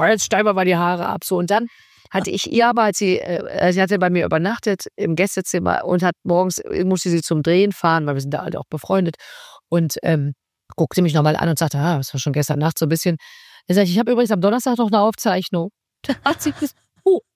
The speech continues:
komm Donnerstagmorgen noch mal kurz vorher vorbei und schneid nach.“ Und das ist jetzt die Frisur. Und jetzt, Leute freuen sich wieder drüber. Also ich bin da echt ex-, aber es hat vielleicht auch mit meinem Geduldszentrum zu tun. Dieses Ding, ah, jetzt will ich was anderes so. Ich bin so ein, weißt du, so ein,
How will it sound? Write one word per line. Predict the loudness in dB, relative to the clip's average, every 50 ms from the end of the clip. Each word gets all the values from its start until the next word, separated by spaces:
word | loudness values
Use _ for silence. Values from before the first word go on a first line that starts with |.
| _ _
komm | -2 -2 0 2
Donnerstagmorgen | 2 0 0 0 0 -2 0 0 0 0 0 0
noch | -2 -2
mal | -2 -2
kurz | -2 -2 -4 -2
vorher | 0 0 0 0
vorbei | 0 0 0 0 -2
und | -2 -4
schneid | -4 -2 -2 -2 -2 -2 -4
nach.“ | -6 -6 -6 -8 -12 -20 -12 -6
Und | -2 2
das | 2 2
ist | 2 0
jetzt | -2 -2 -2 -2
die | -4 -4
Frisur. | -2 -4 -6 -2 0 0 0 0 -2 -8 -20 -12 -4
Und | 0 2
jetzt, | 2 2 0 -4
Leute | -4 0 2 2 2 2 0
freuen | 0 2 2 2 2
sich | 0 -4 -2
wieder | -2 0 0
drüber. | 2 2 2 2
Also | 0 0
ich | 0 0
bin | 0 2 4
da | 4 2 2 0 -4 _ -20 _ _ _ _ _ _ _ 0
echt | 2 2 2 0 -4
ex-, | -6 -6 -4 -2
aber | 0 2 2
es | 2 0 -2
hat | -6 -8 -8 -6
vielleicht | -4 -2 0 0 0 0 0 -2 -2 -4 -6 -10 -16 -18 _ _ _ -2
auch | 2 4 4 4 2 2 -2 -6 -8 -8
mit | -6 -4 -4
meinem | -2 -2 -2 -2
Geduldszentrum | 0 0 2 0 0 0 -4 -4 -4 -4 -4 -4 -6 -6 -6
zu | -6 -8 -10
tun. | -8 -8 -6 -4 -4 -2
Dieses | 0 0 0 0 -2 -4 -6 _
Ding, | 0 0 2 2 2 0 -2 -8 -10 -4 -2
ah, | -2 -2 -2 -4 -4 -2
jetzt | 0 2
will | 2 2
ich | 2 2
was | 0 -2
anderes | 0 0 0 0 0 0 -2 -4
so. | -4 -4 -6
Ich | -6 -8 -10
bin | -10 -8 -4
so | -2 0 0
ein, | 0 0 -4 -4 -4
weißt | -2 -2 -2 -2
du, | -2
so | -2 0 0
ein, | 0